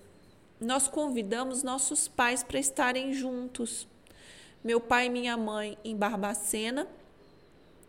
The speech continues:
a mãe da Vanessa e a irmã da Vanessa do Rio de Janeiro. A gente fez uma chamada pelo WhatsApp, então estávamos nós na nossa mesa de oração,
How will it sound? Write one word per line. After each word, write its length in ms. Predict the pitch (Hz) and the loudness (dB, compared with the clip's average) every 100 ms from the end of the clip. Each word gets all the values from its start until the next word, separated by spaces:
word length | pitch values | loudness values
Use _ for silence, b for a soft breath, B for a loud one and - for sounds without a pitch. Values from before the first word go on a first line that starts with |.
| - - | -12 -2
a 80 | 208 | 0
mãe 240 | 214 240 | 2 4
da 120 | 247 | 4
Vanessa 680 | 262 247 233 226 233 226 226 | 6 4 6 6 6 6 4
e 100 | 220 | 6
a 240 | 208 208 | 6 4
irmã 340 | 214 240 233 269 | 4 2 2 2
da 100 | 294 | 2
Vanessa 840 | 254 214 208 202 202 - 190 196 B B B B - - | 2 2 0 4 4 4 -2 -6 B B B B -20 -2
do 140 | 196 233 | 4 6
Rio 180 | 233 | 6
de 160 | 220 226 | 4 2
Janeiro. 560 | 220 208 196 202 247 - - B B B | 2 2 2 2 0 -6 -14 B B B
A 140 | - 214 | -2 2
gente 260 | 254 262 | 4 4
fez 320 | - 240 240 220 | 4 8 8 4
uma 340 | 233 220 220 | 0 0 2
chamada 560 | - - 226 220 208 202 | 4 6 6 6 6 4
pelo 260 | - 208 | 4 4
WhatsApp, 800 | 208 202 - 240 269 302 311 202 208 - B B B B B - | 4 2 4 6 8 6 4 -4 -6 -14 B B B B B -4
então 360 | 226 - 254 | 0 4 6
estávamos 600 | 277 - 247 226 220 214 | 6 6 6 6 4 2
nós 280 | 220 220 226 | 6 8 8
na 100 | 220 | 2
nossa 280 | 208 208 - | 4 4 6
mesa 300 | 202 202 196 | 4 2 2
de 100 | 196 | 2
oração, 840 | 196 190 202 - 254 277 302 294 | 2 2 6 8 8 4 2 -2